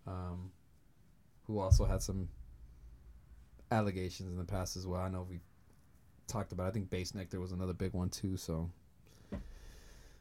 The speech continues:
it sucks, man. It sucks that there's victims out there too, and people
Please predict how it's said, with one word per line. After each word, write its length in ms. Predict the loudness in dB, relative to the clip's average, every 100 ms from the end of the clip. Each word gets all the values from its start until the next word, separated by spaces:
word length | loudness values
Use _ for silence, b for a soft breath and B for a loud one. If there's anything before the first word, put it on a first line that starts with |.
| B
it 100 | 4
sucks, 380 | 8 8 6 2
man. 300 | 2 2 -2 B B B B B B B B B B -6
It 80 | 2
sucks 240 | 2 4
that 140 | 2 2
there's 260 | 0 0
victims 420 | -2 -4 -2 -4 -4
out 160 | -2
there 120 | -4
too, 380 | -4 -2 -2 -2
and 140 | -2 -4 -8 -16 -20 -6
people 400 | -4 -4 -6